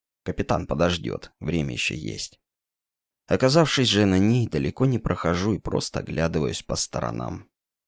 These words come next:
Тела погибших с нее уже убрали. Сама же стена. Печальное зрелище.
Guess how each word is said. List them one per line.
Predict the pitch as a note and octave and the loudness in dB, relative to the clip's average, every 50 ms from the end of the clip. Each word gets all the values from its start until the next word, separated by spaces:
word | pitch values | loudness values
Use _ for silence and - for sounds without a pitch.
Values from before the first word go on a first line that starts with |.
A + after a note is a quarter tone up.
| _ _ _ _ _ - | _ _ _ _ _ -2
Тела | - E2 D#2+ D#2+ D#2 - | 0 2 2 2 0 0
погибших | - D2 D#2+ D#2 F2+ G#2 - - - - E2+ E2+ | -2 -4 -4 -2 -2 -2 -2 -4 -4 -4 -4 -2
с | - - - | -4 -4 -4
нее | C#2+ D#2+ D#2+ D#2+ E2 E2+ | -2 -2 -2 0 0 0
уже | F2 E2 E2 - D2+ | 0 -2 -2 -4 -4
убрали. | D#2 C#2 G#1 G1+ - D2+ B1 A#1 A1+ G#1+ - - - _ _ _ _ _ _ _ _ - | -4 -4 -6 -8 -6 -4 -4 -4 -4 -4 -8 -12 -14 _ _ _ _ _ _ _ _ -10
Сама | - - - C2+ D2 D#2+ F2+ G#2+ | -6 -4 -4 -2 0 2 2 2
же | A2 G2+ E2 | 2 2 0
стена. | - - - - - C2+ A#1 A#1 A1 G#1+ - - - _ _ _ _ _ _ _ _ _ _ - | 0 0 -2 -4 -6 -6 -6 -6 -6 -8 -8 -10 -14 _ _ _ _ _ _ _ _ _ _ -6
Печальное | - E2+ - - - C#2+ C2+ G#1+ G1+ - A1+ | -4 -2 0 2 2 2 0 -2 -4 -6 -6
зрелище. | A1+ - - D#2 D#2 C#2+ C#2 B1+ A1+ - - - - - | -4 -2 -2 -2 -2 -2 -4 -2 -2 -2 -2 -2 -4 -6